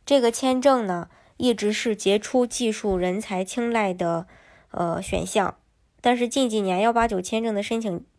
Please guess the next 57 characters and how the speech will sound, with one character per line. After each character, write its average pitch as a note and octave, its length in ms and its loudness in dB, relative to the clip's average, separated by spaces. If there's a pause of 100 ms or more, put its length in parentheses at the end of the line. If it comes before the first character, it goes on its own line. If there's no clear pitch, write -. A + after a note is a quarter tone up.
竞 A3 300 0
争 A#3+ 240 0
变 A3+ 280 2
得 F3+ 180 0
越 G#3 120 2
来 F#3 140 2
越 G3 160 0
大， F#3 260 -4 (380)
申 C#4 200 2
请 B3 140 2
人 F3+ 200 2
数 A3 200 0
也 F3+ 240 2
在 F#3+ 300 2
与 F#3 240 -4
日 G#3+ 120 -2
俱 G#3+ 200 -4
增， A3 340 0
这 A#3+ 100 -2
就 A3 140 -2
造 A3 240 2
成 G#3 100 -4
了 G3+ 120 0
申 A3+ 180 -4
请 G#3+ 120 -4
门 F3 220 -2
槛 G#3+ 160 -4
儿 - 80 -2
开 G#3+ 200 -2
始 G3 120 -8
水 F#3+ 220 -2
涨 F#3 160 -2
船 F3 180 -8
高。 G3+ 280 2 (480)
由 A#3+ 240 6
于 C4 160 4
本 F#3+ 200 4
财 G3+ 200 0
年 A3 200 0
技 A3+ 160 0
术 G#3 140 -4
移 G3 140 -2
民 A3 160 0
项 A3 260 0
目 F3 100 -2
配 G3 200 2
额 F#3+ 80 2
的 G3+ 100 0
缩 A3+ 240 -2
水， - 240 -4
申 A3+ 180 -4
请 A3 140 -4
人 F#3+ 200 -2
数 A3 100 -4
的 G#3 100 0
上 G#3 300 -4
涨 - 220 -4